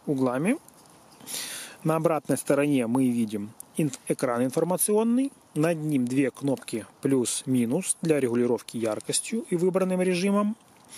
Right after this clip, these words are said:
На другой грани видим порт U S B выход и U S B вход, вход-выход. Можно через каждый заряжать, поддерживается быстрая зарядка,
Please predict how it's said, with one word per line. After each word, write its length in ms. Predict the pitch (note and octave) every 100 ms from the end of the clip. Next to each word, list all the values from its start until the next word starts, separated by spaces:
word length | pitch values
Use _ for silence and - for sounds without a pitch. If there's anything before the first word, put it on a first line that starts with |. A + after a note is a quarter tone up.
| - - - - -
На 80 | D#3
другой 420 | D3+ G3 G3 F3+
грани 380 | C#3 C3+ A#2+ A#2+
видим 380 | A#2+ A#2+ A2 G2 - - - -
порт 300 | C#3+ A#2 -
U 120 | C#3+ C3+
S 140 | B2
B 320 | A#2+ A#2+ G#2 F#2 - - - - - - - - - - - - - - -
выход 500 | B2 D#3 - D4+ - - -
и 120 | F3
U 200 | D#3+ D#3
S 140 | C#3+ C3+
B 220 | D3+ B3
вход, 360 | - B3 A#3+ A#3 - -
вход-выход. 920 | - - G3 G#3 - D3 C3+ A#2+ - - - - - - - - - -
Можно 380 | D#3 E3+ A#2 A#2+
через 220 | B2 B2
каждый 300 | C3 A2+ A#2+
заряжать, 460 | B2+ D#3 F#3 C4 C#4
поддерживается 1000 | D#3+ D3 C#3 A#2 A#2 A2+ A2+ - C3 - -
быстрая 520 | C#3 C3 C3 B2 B2+
зарядка, 540 | C#3+ G3 B3 - C4